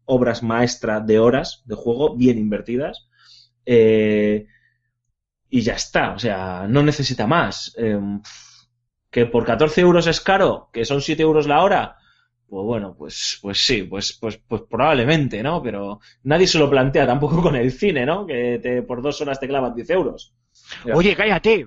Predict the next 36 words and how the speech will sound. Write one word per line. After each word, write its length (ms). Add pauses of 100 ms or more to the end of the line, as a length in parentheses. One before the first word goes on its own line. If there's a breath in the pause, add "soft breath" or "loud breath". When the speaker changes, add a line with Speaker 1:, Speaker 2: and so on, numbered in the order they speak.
Speaker 3:
off 220
topic, 400
off 200
topic. 400
El 120
otro 240
día, 360
eh, 360 (300 soft breath)
¿qué 120
festival 540
ha 60
sido 240
ahora, 260
hace 180
poquito? 440
El 240
de 300
Cannes, 340
¿puede 160
ser? 260 (200)
Speaker 1:
Sundance. 960
Speaker 3:
El 60
de, 180
el 100
de 100
Sundance, 360
vale, 220
sí. 200 (380 loud breath)
Eh, 680
presentaron 680
una 240
película, 680
creo 160
que 80
era 1300
hindú 440